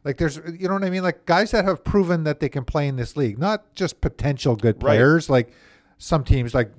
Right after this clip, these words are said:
Speaker 1: Dallas has some really good potential good players, young players or whatever. But, I mean, you've got, you've got, you know, ten guys or so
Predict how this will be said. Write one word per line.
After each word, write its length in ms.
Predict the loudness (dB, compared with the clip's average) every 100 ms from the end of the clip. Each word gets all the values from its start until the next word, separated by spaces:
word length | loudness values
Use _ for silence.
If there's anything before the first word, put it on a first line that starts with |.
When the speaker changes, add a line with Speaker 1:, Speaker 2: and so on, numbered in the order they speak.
| -12 -2
Speaker 1:
Dallas 280 | 0 2
has 120 | 0 -4
some 180 | -4
really 220 | 0 0 0
good 160 | -2
potential 380 | -4 -4 -6 -6
good 200 | -6 -4
players, 400 | -2 -2 -2 -2
young 300 | -2 -2 -2
players 400 | -4 -2 -2 -2
or 60 | -2
whatever. 280 | -2 -2
But, 200 | -2 -4 -6 _ _ _ _
I 40 | -6
mean, 140 | -6
you've 180 | -6 -4
got, 280 | -2 -4 -4
you've 200 | -10 -6
got, 260 | -2 -2 -4 _ _ _
you 120 | -4 -4
know, 80 |
ten 380 | 4 4 4 0
guys 440 | -4 -2 -2 -2 -6
or 60 |
so 440 | -6 -2 0 0